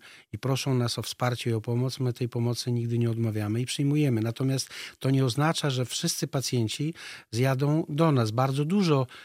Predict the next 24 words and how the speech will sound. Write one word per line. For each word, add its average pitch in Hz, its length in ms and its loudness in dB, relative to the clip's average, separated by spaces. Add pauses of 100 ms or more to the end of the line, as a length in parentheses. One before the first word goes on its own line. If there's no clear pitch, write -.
(220)
u - 20 -2
nas 127 180 2
się 127 140 -2
zjawia 123 360 2
pacjentów. 120 720 -2
Niemniej, 135 380 2 (460)
powiedzmy, 123 400 0
oddziały 123 380 2
pediatryczne 120 920 0
w, - 120 -12 (400)
w 104 60 -6
Wysokim 117 380 0
Mazowiecku 123 600 0
czy, 107 460 -2
czy 107 200 -2
w 101 80 -6
Bielsku 127 360 2
Podlaskim, 117 460 0
przykładowo, 135 640 4 (440)
e, 123 280 4
czy 131 140 4
w 120 80 4
innych 147 340 6
m-, 143 100 0